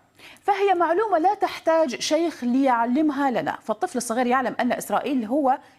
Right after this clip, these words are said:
يعقوب عليه السلام." هنا هذه التغريدة للزئبق عبد الرحمن يقول: "إن الله عليم ما، بما في النفوس يا شيخ،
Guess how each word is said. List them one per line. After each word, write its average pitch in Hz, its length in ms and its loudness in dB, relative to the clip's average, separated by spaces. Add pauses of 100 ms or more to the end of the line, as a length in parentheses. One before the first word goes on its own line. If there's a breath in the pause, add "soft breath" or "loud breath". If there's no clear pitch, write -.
يعقوب 240 440 0
عليه 233 540 -4 (440 loud breath)
السلام." - 680 -6 (440 loud breath)
هنا 403 240 2
هذه 302 140 0
التغريدة 277 600 -2 (720)
للزئبق 226 920 -2
عبد 190 180 -4
الرحمن 185 400 -4
يقول: 208 380 -4 (300 loud breath)
"إن 285 120 2
الله 302 440 0
عليم 233 420 0 (540)
ما، 240 120 0
بما 233 340 0
في 220 100 -14
النفوس 196 600 -4
يا 180 280 0
شيخ، 233 360 -4